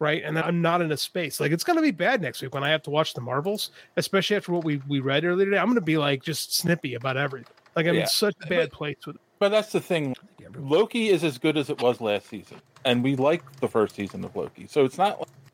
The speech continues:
Speaker 2: it's not something bad to watch. But I get what you're saying. You're just in a bad place with Marvel altogether. That,
Speaker 1: You're
Speaker 2: like
Speaker 1: talking about last season Loki. I'm sitting going, "Yeah, Sylvie was overrated as all hell. Like, this is stupid alligator." Like, stuff that I liked a year ago, when I'm looking back on it, I'm, like,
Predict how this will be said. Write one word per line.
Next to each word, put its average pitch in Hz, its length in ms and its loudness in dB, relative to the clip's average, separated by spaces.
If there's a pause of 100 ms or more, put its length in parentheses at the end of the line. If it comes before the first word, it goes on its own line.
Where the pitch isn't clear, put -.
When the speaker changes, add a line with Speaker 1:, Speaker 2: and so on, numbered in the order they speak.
(180)
Speaker 2:
it's 151 160 -2
not 208 180 2
something 175 300 -2
bad 135 360 2
to 107 100 -12
watch. - 340 -10 (140)
But 165 180 2
I 147 100 2
get 175 180 0
what 143 60 -10
you're 156 100 -4
saying. 139 360 0
You're 135 140 -2
just 131 180 -8
in 131 80 -4
a 117 60 0
bad 120 260 2
place 117 200 -2
with 107 100 -16
Marvel 113 340 2
altogether. 117 720 0
That, 110 240 0
Speaker 1:
You're 185 100 -4
Speaker 2:
like 110 60 0
Speaker 1:
talking 208 240 -2
about 185 240 -2
last 156 220 0
season 147 240 -4
Loki. 135 320 -2
I'm 135 100 0
sitting 143 220 -4
going, 147 160 2
"Yeah, 156 160 2
Sylvie 180 340 0
was 135 160 -4
overrated 123 560 -4
as 113 120 -10
all 110 180 -6
hell. 113 260 -2
Like, 127 200 -2
this 156 220 0
is 139 160 -8 (320)
stupid - 460 0
alligator." 135 580 0
Like, 165 180 0
stuff 240 320 0
that 262 140 2
I 160 120 2
liked 139 340 0
a 151 60 0
year 135 260 2
ago, 196 320 0 (240)
when 160 140 0
I'm 143 120 0
looking 156 300 0
back 135 300 2
on 180 160 2
it, 202 180 0
I'm, 156 220 0
like, 143 220 0